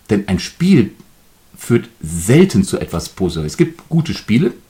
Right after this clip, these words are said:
Ja, wir werden sie im Bereich sieben, im letzten Bereich unserer sechsunddreißigteiligen Serie noch ansprechen. Die guten Spiele,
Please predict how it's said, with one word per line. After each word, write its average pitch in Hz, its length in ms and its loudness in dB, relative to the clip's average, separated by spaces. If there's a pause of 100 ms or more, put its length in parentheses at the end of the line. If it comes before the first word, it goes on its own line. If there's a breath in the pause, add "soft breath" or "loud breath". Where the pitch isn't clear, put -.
Ja, 123 180 -6
wir 95 140 -2
werden 92 240 -2
sie 98 280 -2 (440 loud breath)
im 101 200 4
Bereich 87 520 -2
sieben, 95 440 0
im - 120 0
letzten 156 320 -2
Bereich 113 340 -2
unserer 90 320 -4
sechsunddreißigteiligen 90 1080 -6
Serie 95 460 -2 (340 loud breath)
noch - 120 -6
ansprechen. 151 680 -2 (340 loud breath)
Die 76 100 -4
guten 120 340 2
Spiele, 147 440 2